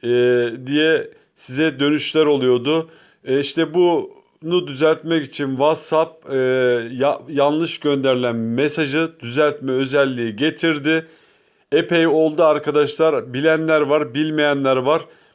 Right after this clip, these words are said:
Ben de bu özelliği kullanmamıştım daha önce. Bu özelliğin nasıl olduğunu sizlerle paylaşmak istedim arkadaşlar. Öncelikle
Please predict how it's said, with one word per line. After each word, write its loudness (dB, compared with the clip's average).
Ben 2
de 2
bu 2
özelliği 2
kullanmamıştım -2
daha 2
önce. -2
Bu 0
özelliğin 0
nasıl -2
olduğunu 0
sizlerle 0
paylaşmak -2
istedim -4
arkadaşlar. -2
Öncelikle 0